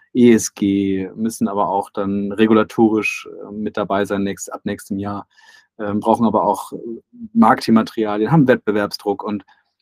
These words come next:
das, da ist uns einfach auf einmal, ja, ein riesen Feld aufgegangen. Das heißt, wir sind dann Richtung B-,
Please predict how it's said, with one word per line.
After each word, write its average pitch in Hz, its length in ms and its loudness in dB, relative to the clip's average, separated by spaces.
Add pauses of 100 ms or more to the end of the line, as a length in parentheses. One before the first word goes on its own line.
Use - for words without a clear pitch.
(180)
das, - 320 -8
da 107 140 -8
ist 110 200 -12
uns 117 160 -6
einfach 107 300 -6
auf 98 100 -14
einmal, 110 360 0
ja, 101 180 2
ein 95 80 -4
riesen 117 240 0
Feld 127 240 2
aufgegangen. 98 500 -2
Das 110 200 -4
heißt, 107 360 -4
wir 117 320 2
sind 117 160 0
dann 113 320 2 (800)
Richtung 120 320 0
B-, 117 220 0